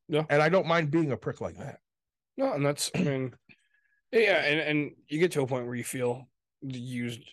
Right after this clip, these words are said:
Speaker 2: Mm-hmm.
Speaker 1: aspect of things,
Speaker 2: Mm-hmm.
Speaker 1: right? Like, um, and trust me, I, you know, I have a s-, I used, I used, when I was younger, I used to say I have associates, right? I don't have
Speaker 2: Mm-hmm.
Speaker 1: friends, because that's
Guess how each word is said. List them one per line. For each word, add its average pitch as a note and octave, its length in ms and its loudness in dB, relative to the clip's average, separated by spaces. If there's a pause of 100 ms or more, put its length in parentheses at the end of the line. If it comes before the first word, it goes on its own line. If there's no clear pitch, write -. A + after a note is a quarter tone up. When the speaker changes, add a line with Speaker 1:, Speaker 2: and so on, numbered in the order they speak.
(140)
Speaker 2:
Mm-hmm. F#3 120 2
Speaker 1:
aspect A#2 420 -6
of - 80 -16
things, - 300 -14
Speaker 2:
Mm-hmm. C#3 140 0
Speaker 1:
right? C3+ 160 -2
Like, B2 280 -2 (100)
um, A#2 640 -2 (480)
and C#3+ 140 -2
trust G3 240 4
me, A#2 140 -8
I, B2+ 240 -4
you C3+ 140 -2
know, B2 140 -2 (720)
I - 40 -8
have C3 160 -2
a - 20 -4
s-, - 260 0
I G#2 120 -4
used, F3 360 0
I C#3 120 0
used, F3 360 0
when C#3 120 -4
I C#3+ 60 0
was C3 120 -2
younger, B2 180 -6
I A2+ 40 -10
used B2 140 -10
to A#2+ 60 -10
say A#2+ 160 -4
I A#2 40 -4
have A2+ 120 -6
associates, - 540 -6
right? G2+ 120 -10
I B2 40 -8
don't - 120 -12
have F2 100 -12
Speaker 2:
Mm-hmm. G#2+ 100 -8
Speaker 1:
friends, - 360 -12
because B2+ 360 -6
that's A#2 380 -6